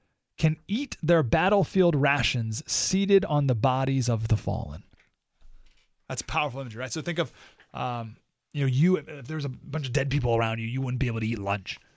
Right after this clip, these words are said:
But if you're in a war and you've been in this war for a year and you're a combat infantryman, y-, you know, you gotta eat, right? And you're just, you're used to it,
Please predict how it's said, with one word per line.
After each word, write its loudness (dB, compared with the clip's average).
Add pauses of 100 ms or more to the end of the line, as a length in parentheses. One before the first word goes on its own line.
(480)
But 2
if -2
you're 2
in -2
a -4
war 0 (160)
and -10
you've -6
been -2
in -4
this -4
war -2
for -8
a -6
year -4 (840)
and -8
you're -6
a -12
combat -4
infantryman, 0
y-, -18 (260)
you -12
know, -8 (100)
you -14
gotta -4
eat, -8 (180)
right? -12 (180)
And -8
you're -6
just, -10
you're -10
used -2
to 0
it, -16